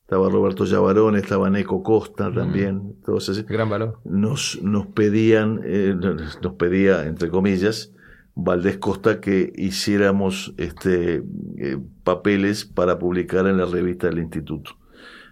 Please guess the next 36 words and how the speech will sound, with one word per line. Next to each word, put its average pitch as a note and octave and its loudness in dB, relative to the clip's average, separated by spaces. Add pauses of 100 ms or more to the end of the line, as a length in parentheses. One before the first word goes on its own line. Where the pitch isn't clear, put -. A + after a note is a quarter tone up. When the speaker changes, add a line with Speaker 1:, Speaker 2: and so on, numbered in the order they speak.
Speaker 1:
El E2+ -2
primero F#2+ 2
que F#2+ 0
publiqué F2+ -2
yo F2+ 0
fue, F2+ 0
este, D#2 -4
los D#2+ -6
efectos F2 -4
de E2+ -4
la E2 -2
declaración D#2+ -4
de E2+ -4
inconstitucionalidad D#2+ -2
en, - -6 (520)
en D2 -2
los E2 -2
tributos F2+ 0
y E2+ -2
una E2+ -2
cantidad E2+ -4
de - -6
cosas, - -8
y E2 -2
la E2+ 2
verdad, F2 2
y - -2
lo F#2+ 2
publicó. F2+ -4 (240)
Speaker 2:
Está G2+ -4
Speaker 1:
Y G2 -4
se F#2+ -4
Speaker 2:
bien. F2+ -2
Speaker 1:
publicó, F2+ 0
está E2 -4
en, - -8